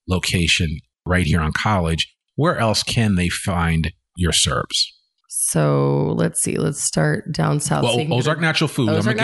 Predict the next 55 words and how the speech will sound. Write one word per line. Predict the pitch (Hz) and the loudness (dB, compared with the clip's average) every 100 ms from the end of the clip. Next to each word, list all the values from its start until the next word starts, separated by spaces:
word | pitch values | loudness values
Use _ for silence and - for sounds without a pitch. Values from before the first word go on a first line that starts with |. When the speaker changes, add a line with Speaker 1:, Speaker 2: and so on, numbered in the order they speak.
| 226 | 0
Speaker 2:
Natural | 277 | 0
Speaker 1:
I | |
gotta | - 240 233 | 0 2 2
give | 135 | 2
Speaker 2:
Foods. | 123 | 2
Speaker 1:
O | 123 | 4
N | 120 | 2
F | 113 | 2
a | 127 | 2
shout | - 82 | 2 2
Speaker 2:
They | 175 | 2
Speaker 1:
out, | 180 | 2
Speaker 2:
were | |
Speaker 1:
'cause | 185 | 2
Speaker 2:
our | 185 | 2
Speaker 1:
of | 185 | 2
course | 120 180 | 2 2
Speaker 2:
first. | 185 202 | 2 2
Speaker 1:
they | 208 | 2
have | 98 - | 2 2
you | 98 - | 0 0
Speaker 2:
They | 165 | 0
were | 165 165 | 2 2
our | 165 | 2
very | 175 185 | 2 0
first. | 226 247 226 - - | 0 0 0 -4 -2
Speaker 1:
Yeah. | 107 131 | 2 2
Speaker 2:
That | 165 170 - | 2 0 0
and | 156 151 | 0 0
Jeremy | 160 165 175 | 2 2 2
Gothrop | 160 180 208 196 | 2 0 -2 0
at | 170 | 0
Woodstone. | 156 165 - 185 185 185 165 | 0 0 0 0 2 2 2
You | 160 | 2
can | 165 | 2
get | 131 92 | 2 0
Speaker 1:
Okay. | |
Speaker 2:
cocktails. | 107 165 180 170 | 0 0 0 0
He | - 180 | 0 0
was | 180 | 2
my | 165 147 | 2 0
second | 151 170 170 196 190 - | 2 0 0 0 -2 -2
customer, | 196 - 196 208 214 | -4 0 0 2 2
O | - | 2
N | 170 | 2
F | 175 170 | 0 0
and | |
Jerry, | 165 160 | 0 2
and | 143 | 2
they | 139 | 0
still | 143 - - 160 | 0 -2 0 0
buy | 160 156 160 | 2 0 -2
to | - | -2
this | 160 151 | -4 -2
day. | - 156 160 165 | 0 0 2 -2